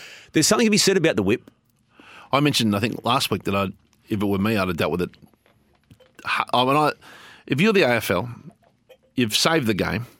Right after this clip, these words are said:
Speaker 1: Hmm.
Speaker 2: You've got a two billion dollar asset that you had the foresight to invest in. You've leveraged against it as a loan
Speaker 1: Yeah.
Speaker 2: to help the rest of the competition stay available.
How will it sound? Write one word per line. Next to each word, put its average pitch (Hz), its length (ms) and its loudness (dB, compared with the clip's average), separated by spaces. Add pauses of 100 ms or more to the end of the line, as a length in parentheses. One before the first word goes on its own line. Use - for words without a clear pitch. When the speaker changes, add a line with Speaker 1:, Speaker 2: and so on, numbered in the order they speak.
(600)
Speaker 1:
Hmm. 104 140 -2
Speaker 2:
You've 113 80 0
got 120 140 0
a 107 40 0
two 143 220 2
billion 120 200 2
dollar 101 200 2
asset 101 240 -2
that 90 100 -6
you 95 80 -2
had 98 100 0
the 95 60 -4
foresight 104 420 -2
to - 100 -6
invest 85 320 -4
in. 120 320 -6
You've 110 160 -2
leveraged 127 340 0
against 98 260 -2
it 95 60 -2
as 90 120 -2
a 90 60 -2
loan 87 500 -4 (120)
Speaker 1:
Yeah. 113 180 -6
Speaker 2:
to 107 60 -2
help 110 180 -2
the 101 80 -4
rest 101 180 -4
of - 40 -12
the - 60 -6
competition 95 520 -6
stay 90 200 0
available. 87 500 -2